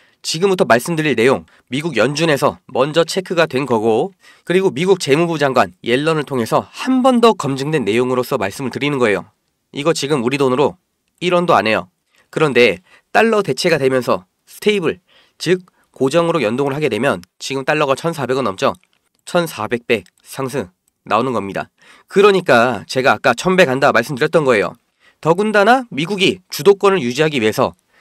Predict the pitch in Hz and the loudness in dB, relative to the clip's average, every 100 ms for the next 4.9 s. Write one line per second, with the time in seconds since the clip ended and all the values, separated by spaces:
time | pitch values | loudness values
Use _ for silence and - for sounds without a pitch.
0 | _ - 147 170 165 131 151 175 180 151 | _ -4 0 0 2 2 2 2 2 2
1 | 120 117 98 107 117 - 123 143 156 - | 2 0 0 -4 -8 -4 -2 2 0 2
2 | 147 139 131 98 123 127 107 156 156 156 | 2 2 2 0 0 -2 -2 -4 -6 -4
3 | 120 117 98 104 117 101 - 113 196 - | -4 -4 -4 -2 0 0 -2 -2 -2 -4
4 | _ _ - 110 - 156 127 123 | _ _ -12 -10 -2 0 2 0